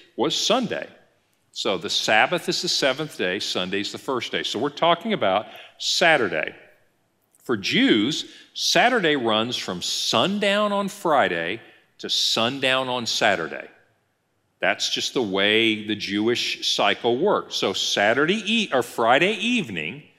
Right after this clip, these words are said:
at sunset, Jews all over the world, observant Jews, or at least somewhat observant, will light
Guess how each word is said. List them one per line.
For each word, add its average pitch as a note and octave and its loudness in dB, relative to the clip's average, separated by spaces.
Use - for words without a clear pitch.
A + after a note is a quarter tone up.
at C#3+ 0
sunset, G#3+ 0
Jews D3 0
all E3+ 4
over F#3 2
the A#3+ 0
world, C#3+ 2
observant G#2+ -2
Jews, F2+ -4
or G#2 -4
at A2 -10
least A#2 -2
somewhat D3 2
observant, G2 -2
will D3 2
light F2+ 0